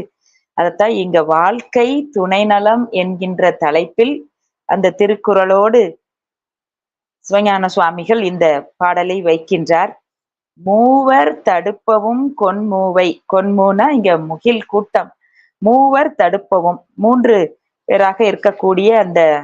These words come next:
அயன், அரி, ருத்ரன் என்று சொல்லக்கூடிய மூவர் தடுத்து நிறுத்திய மேகக்கூட்டங்களை கொன்மூவை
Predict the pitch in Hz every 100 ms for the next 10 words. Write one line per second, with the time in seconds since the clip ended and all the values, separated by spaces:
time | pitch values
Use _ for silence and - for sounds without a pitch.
0 | 143 _ _ _ - 170 202 226 220 165
1 | 185 208 156 156 _ _ - 180 170 214
2 | 202 151 - - 185 180 180 185 190 190
3 | 175 170 156 196 240 240 247 - _ _
4 | _ _ 208 214 247 - 208 190 226 226
5 | 233 214 170 175 202 - 185 165 175 165
6 | 147 147 165 240 - 185 190 190 156 170
7 | 165